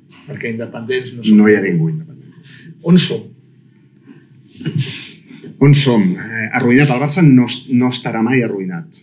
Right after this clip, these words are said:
Speaker 2: Mai. Perquè el Barça té una capacitat de generació de caixa, té una capacitat de generació de negoci que li permet no estar mai arruïnat. Jo sempre poso el mateix exemple. Si tu demà guany-, qualsevol, eh, Xavi, Xavi, Lu, Michael, si guanyeu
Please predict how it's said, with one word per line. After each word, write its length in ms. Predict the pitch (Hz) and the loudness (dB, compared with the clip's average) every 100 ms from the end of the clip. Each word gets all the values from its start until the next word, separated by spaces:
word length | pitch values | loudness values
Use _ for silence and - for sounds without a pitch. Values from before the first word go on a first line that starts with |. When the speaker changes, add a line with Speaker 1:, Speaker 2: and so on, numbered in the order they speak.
| _ 101 | _ -4
Speaker 2:
Mai. 240 | 95 85 80 - | -2 -2 -6 -14
Perquè 280 | 98 92 98 | -14 -10 -6
el 80 | 98 | -4
Barça 280 | 107 - 113 | -4 -4 -4
té 60 | |
una 160 | 113 110 | -2 -4
capacitat 440 | 98 90 - 107 104 | -6 -12 -10 -8 -6
de 100 | 101 | -6
generació 600 | 104 95 90 85 110 107 | -8 -10 -10 -4 -2 -2
de 60 | 95 | -4
caixa, 380 | 95 95 - 160 - - _ | -8 -8 -4 -4 -4 -16 _
té 60 | 107 | -4
una 120 | 113 | -2
capacitat 360 | 120 110 98 95 | -4 -4 -6 -8
de 120 | 90 | -10
generació 520 | 101 95 87 - 110 | -10 -12 -10 -4 -2
de 80 | 107 | -2
negoci 440 | 90 95 113 196 233 - - | -6 -8 -6 -6 -8 -12 -6
que 100 | 95 | -4
li 160 | 92 | -4
permet 480 | 80 90 87 120 131 | -6 -10 -4 -2 -4
no 160 | 101 95 | -8 -12
estar 200 | - 92 | -10 -8
mai 100 | 92 | -8
arruïnat. 460 | 90 87 85 80 78 - - - _ - | -10 -12 -12 -12 -14 -20 -20 -20 _ -18
Jo 160 | - 95 | -10 -2
sempre 240 | 139 117 | 0 0
poso 200 | 113 120 | 0 -2
el 40 | 117 | -2
mateix 220 | 104 101 | -2 -4
exemple. 340 | 90 95 87 | -6 -10 -8
Si 220 | 85 107 - | -8 -8 -4
tu 140 | 135 | -2
demà 280 | 123 113 113 | 0 -2 -2
guany-, 260 | 101 104 104 | -4 -4 -6
qualsevol, 400 | 101 95 113 101 | -8 -4 -2 -2
eh, 100 | 110 | -4
Xavi, 340 | 110 104 101 95 | -6 -6 -6 -8
Xavi, 340 | 101 98 95 92 92 82 | -8 -6 -6 -6 -8 -10
Lu, 440 | 92 95 101 101 | -6 -4 -4 -6
Michael, 360 | 92 95 90 87 | -6 -8 -6 -6
si 140 | - | -4
guanyeu 440 | 95 98 110 110 | -4 -2 0 0